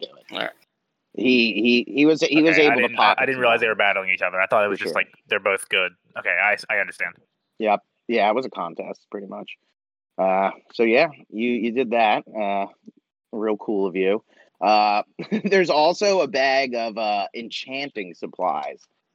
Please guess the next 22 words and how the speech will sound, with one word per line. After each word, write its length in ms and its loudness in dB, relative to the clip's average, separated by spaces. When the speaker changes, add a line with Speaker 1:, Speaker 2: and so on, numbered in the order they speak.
Speaker 1:
So 560 0
you're 200 -2
not 240 0
sure 180 2
exactly 420 0
how 180 -4
many 240 -4
enchants 400 -6
this 140 -14
could 180 -8
do, 260 0
but 160 -2
you 100 -4
know 220 -2
that 280 2
if 140 -10
you 80 -4
brought 280 0
these 260 -6
to 140 -6
a 100 -4
runesmith, 640 -4